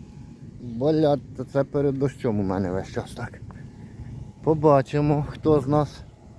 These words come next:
правий, чи мої коліна, чи синоптики. Все, йду я виключаю нафіг той акумулятор, він вже зарядився, хватить йому. І що? Йду додому.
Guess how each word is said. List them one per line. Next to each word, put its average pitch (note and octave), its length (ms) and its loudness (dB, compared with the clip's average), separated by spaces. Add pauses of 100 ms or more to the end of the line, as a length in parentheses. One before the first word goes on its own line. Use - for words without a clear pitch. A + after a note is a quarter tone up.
(1160)
правий, C3+ 400 8
чи C3+ 120 -2
мої C3+ 260 8
коліна, D3 420 4
чи C#3 120 -4
синоптики. C3 640 0 (1500)
Все, A#2 320 4
йду G#2 200 0
я B2+ 120 8
виключаю A2+ 600 0
нафіг A#2 300 -2 (120)
той G#2+ 140 -2
акумулятор, B2+ 560 2
він A#2+ 200 4
вже G#2+ 160 0
зарядився, G#2 580 0
хватить B2 460 -4
йому. B2+ 260 0 (2000)
І C#3 320 2
що? F#3+ 400 0 (140)
Йду B2+ 280 -4
додому. - 380 -4